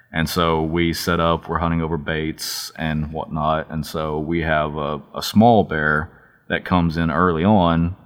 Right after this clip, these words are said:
and eats all the bait and then leaves. Okay, well, what do we do now? We decide to ride it out for a little bit because, you know, it doesn't get dark until midnight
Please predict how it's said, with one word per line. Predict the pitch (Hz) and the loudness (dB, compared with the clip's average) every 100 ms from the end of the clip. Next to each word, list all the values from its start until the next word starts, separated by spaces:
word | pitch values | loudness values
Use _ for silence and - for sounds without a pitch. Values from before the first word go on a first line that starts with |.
| _ | _
and | 82 80 78 78 | -4 -2 0 -2
eats | 87 87 85 | -2 -2 -2
all | 80 | -2
the | 80 | 0
bait | 90 92 82 | 2 2 2
and | |
then | 82 87 | 0 2
leaves. | 107 76 - - - _ _ _ _ _ _ - | 2 0 -6 -16 -18 _ _ _ _ _ _ -18
Okay, | - 76 80 85 - | -6 -4 -4 -6 -12
well, | 71 71 73 - - | -8 -6 -6 -8 -16
what | 76 | -10
do | 76 | -6
we | 76 | -2
do | 82 87 | 0 2
now? | 92 71 80 - _ _ - | 2 2 -2 -12 _ _ -12
We | 76 | -8
decide | 76 82 76 78 | -6 -2 -2 -2
to | 76 | -4
ride | 78 80 78 | 0 0 0
it | 80 | 0
out | 80 80 - | 0 0 -4
for | 78 | -10
a | |
little | 73 73 | -8 -8
bit | 73 76 78 - | -6 -6 -6 -8
because, | - 76 69 - - | -8 -6 -6 -10 -12
you | |
know, | 67 69 | -10 -8
it | 69 | -6
doesn't | 78 69 | -6 -6
get | 67 - | -8 -8
dark | 82 80 76 | -4 -4 -4
until | 73 71 | -10 -10
midnight | 71 82 67 69 71 | -6 -4 -2 -2 -4